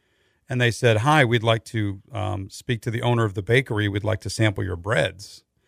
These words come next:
And I kindly, you know, explained to them that I'm not a bakery. I'm just a guy at home with a, an oven. And they said, "Yes, is this Tassos?" And they said, "Yes." They go, "Yeah, we have the right number. Can you be here next week?"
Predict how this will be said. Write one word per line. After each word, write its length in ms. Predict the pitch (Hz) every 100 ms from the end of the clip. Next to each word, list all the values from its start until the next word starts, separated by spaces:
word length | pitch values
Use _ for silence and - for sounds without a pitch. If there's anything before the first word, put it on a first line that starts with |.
| _ _ _
And 140 | 123 123
I 240 | 117 107 -
kindly, 560 | - 135 131 123 110 98 _ _ -
you 80 |
know, 260 | 113 104 107
explained 400 | 110 - - 120
to 60 | 117
them 180 | 107 104
that 220 | 101 101
I'm 140 | 107 104
not 140 | 104
a 40 | 92
bakery. 420 | 117 127 98 92
I'm 100 | 92
just 160 | 95
a 40 | 98
guy 160 | 90 90
at 80 |
home 200 | 87 98 92
with 120 | 90
a, 120 | 87 -
an 80 | -
oven. 320 | 104 90 87 _ _ _ _ _ -
And 80 |
they 80 | 123
said, 260 | 117 127 107
"Yes, 260 | 135 127
is 100 | 120
this 180 | 95 107
Tassos?" 760 | - 139 151 - 98 90 - - _ _ -
And 80 |
they 60 | 113
said, 200 | 101 113
"Yes." 380 | 101 135 110 -
They 120 | 113
go, 160 | 104 107
"Yeah, 240 | 110 113
we 100 | 107
have 120 | 123
the 60 | 113
right 140 | 113
number. 280 | 104 113 98
Can 140 | - 101
you 60 |
be 120 | 95 101
here 100 | 98
next 220 | 101 -
week?" 320 | 160 117 _